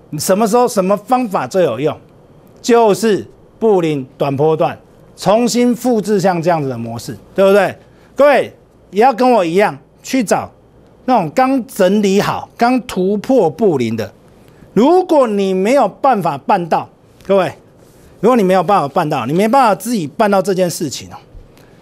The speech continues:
你现在是电视机观众，你现在第一步加入家族，各位，家族是什么？就这个小老鼠Rich五八八，你可以点选领取最新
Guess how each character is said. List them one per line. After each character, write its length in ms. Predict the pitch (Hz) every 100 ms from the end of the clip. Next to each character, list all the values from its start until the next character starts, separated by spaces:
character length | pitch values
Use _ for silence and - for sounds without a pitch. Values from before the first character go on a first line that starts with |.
| -
你 100 | 151
现 100 | 185
在 60 | 226
是 80 |
电 180 | 214 208
视 100 | 208
机 160 | 180 180
观 220 | 180 165
众， 180 | 151 120 - _ _ -
你 120 | 139
现 120 | 156
在 140 | 202 196 - _ _
第 140 | 220 208
一 60 |
步 220 | 196 202 - - _ _ _ -
加 340 | - 180 180
入 240 | 185 185 120 -
家 300 | - 156 143
族， 260 | 143 - 104 -
各 140 | - 165
位， 120 | 147
家 260 | 120 175
族 160 | 165 151
是 60 | 160
什 60 |
么？ 160 | 139 98 - - - - - - - - - - -
就 120 | - 151
这 200 | 165 147
个 180 | 123 104 - _ _ - -
小 220 | - 160
老 140 | 196
鼠 260 | 220 180 123 -
Rich 400 | 196 196 - - - -
五 160 | 123
八 180 | 117 151
八， 260 | 151 156 156 - - - - -
你 120 | 180
可 120 | 180 240
以 40 |
点 380 | - - 208 269
选 340 | - 196 120 104
领 260 | 175 254
取 300 | 277 - 143 110
最 340 | - 233 170
新 320 | 151 180 185